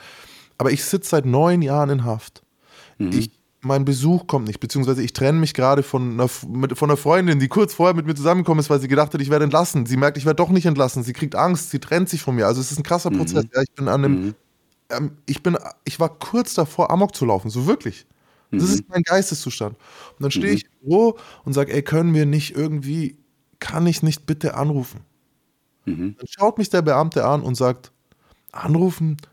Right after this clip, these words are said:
Speaker 1: Nee, das geht nicht. Schreiben's halt eine E-Mail.“ <laughs> Weißt du? Und der Beamte
Speaker 2: Mhm.
Speaker 1: neben ihm lacht.
Speaker 2: Mhm.
Speaker 1: Und du stehst da, ich hab noch nie in meinem Leben eine E-Mail geschrieben,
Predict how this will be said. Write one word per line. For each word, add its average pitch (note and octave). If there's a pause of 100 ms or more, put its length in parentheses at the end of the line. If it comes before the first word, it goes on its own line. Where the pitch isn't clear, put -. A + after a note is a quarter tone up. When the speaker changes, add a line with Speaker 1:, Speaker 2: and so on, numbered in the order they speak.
(100)
Speaker 1:
Nee, G#2
das G#2
geht G#2+
nicht. G#2 (120)
Schreiben's C#3+
halt D3
eine A#2
E-Mail.“ E3 (600)
<laughs> -
Weißt D#3
du? B3 (360)
Und C#3
der D3+
Beamte D3+
Speaker 2:
Mhm. D3+
Speaker 1:
neben E3+
ihm C#3+
lacht. E3 (920)
Speaker 2:
Mhm. E2+ (100)
Speaker 1:
Und C3+
du F3
stehst G3+
da, F#3 (1200)
ich -
hab E3+
noch D#3+
nie F3
in F#3
meinem C#3+
Leben A#2+
eine A2
E-Mail A2
geschrieben, G#2